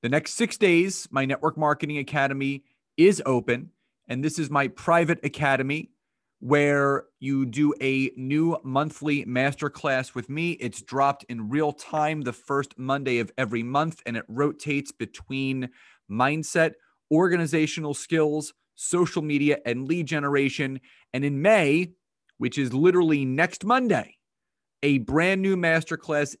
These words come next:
is dropping on money mindset. Now, the other advantage to the membership is that you have access to every single masterclass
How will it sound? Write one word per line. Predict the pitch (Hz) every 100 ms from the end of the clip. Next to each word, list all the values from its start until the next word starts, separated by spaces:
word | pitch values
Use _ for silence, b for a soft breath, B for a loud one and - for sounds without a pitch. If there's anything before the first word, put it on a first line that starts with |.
| -
is | 156 156 156 -
dropping | 139 139 131 135 135 -
on | 123 120 117
money | 123 123 131 131 127 127 _
mindset. | - 123 135 131 123 - 90 -
Now, | - 147 139
the | 123 127
other | 165 190 202
advantage | 165 147 139 131 -
to | 143
the | 120
membership | 139 190 165 - 123 117 b b b -
is | 151
that | 165 165
you | 185
have | 170 - -
access | 175 208 - 160 107 - - b b b
to | - 180 175 - -
every | 170 180 147 151 180 180 165 _
single | - - 180 170 165 160
masterclass | 151 143 143 156 - 143 143